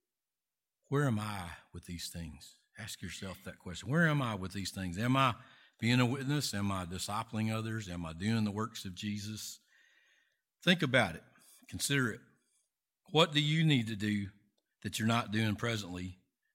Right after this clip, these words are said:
to enter into his mission and make it a mission possible? We have a God that's all about the impossible.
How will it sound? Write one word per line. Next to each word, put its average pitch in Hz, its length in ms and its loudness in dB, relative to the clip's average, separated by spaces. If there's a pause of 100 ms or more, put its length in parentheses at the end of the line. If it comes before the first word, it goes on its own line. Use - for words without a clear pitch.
(120)
to - 100 -12
enter 107 240 4
into 101 220 2
his 92 240 -4
mission 90 460 -6 (600)
and 85 140 -6
make 85 240 -8
it 82 100 -10
a 80 60 -10
mission 82 420 -8
possible? - 380 -10 (2000)
We 110 140 0
have 120 160 2
a 90 60 -4
God 98 500 -2 (100)
that's 87 200 -8
all 101 180 -4
about 95 340 -8
the 80 100 -12
impossible. 76 560 -12